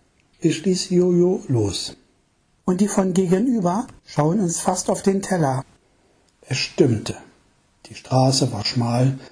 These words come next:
Speaker 1: es reichte gerade einmal für eine Parkreihe und die Balkone des gegenüberliegenden Hauses waren so nah, dass es schon fast nahezu Nötigung war, wenn sich dort jemand aufhielt.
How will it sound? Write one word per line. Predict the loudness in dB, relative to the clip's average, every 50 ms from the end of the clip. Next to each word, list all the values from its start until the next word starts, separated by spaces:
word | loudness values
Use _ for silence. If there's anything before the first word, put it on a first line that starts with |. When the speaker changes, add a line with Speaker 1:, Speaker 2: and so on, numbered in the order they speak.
| _ _ _ _ _ _
Speaker 1:
es | -6 -6 -2 0
reichte | 0 0 0 0 0 -2 -4
gerade | -4 -4 -2 0 2 2 2 2 2
einmal | 2 2 4 4 4 4 2 0
für | 0 -2 -2
eine | -2 -2 -4
Parkreihe | -4 -4 -4 0 0 -2 -2 -2 -4 -2 0 2 2 2 0 -2 -6 -8 -16 _ _ _ _ _
und | -2 0 0 0
die | 0
Balkone | 0 0 0 0 -2 0 0 0 2 2 0 0
des | 0 0 -2 -2
gegenüberliegenden | -2 -2 0 2 2 2 2 2 2 2 2 2 2 2 2 2 0 2 0 0 -2 -2 -2
Hauses | 0 0 0 0 0 0 -2 -2 -4 -6 -8 -6
waren | -6 -2 0 2 2 2 2
so | 2 2 2 2 2
nah, | 2 2 2 2 2 0 0 -2 -6 -16 -20 -20 -20 _ _ _ _ _
dass | -4 -2 -2 0
es | -2 -2 -2
schon | -4 -4 -2 -2 0
fast | 2 0 0 0 0 -4 -8 -14 -4 0
nahezu | 0 2 2 2 0 0 -2 0 2
Nötigung | 4 4 4 4 2 2 2 0 2 2 2 0 0 0 0
war, | 2 2 2 2 -2 -4 -12 -20 _ _ _ _ _ _
wenn | -2 -2
sich | -2 -2 -4
dort | -2 0 0 0 2 2
jemand | 2 2 4 2 0
aufhielt. | 0 0 0 -2 -2 -4 -10 -14 -16 -18 -20 -20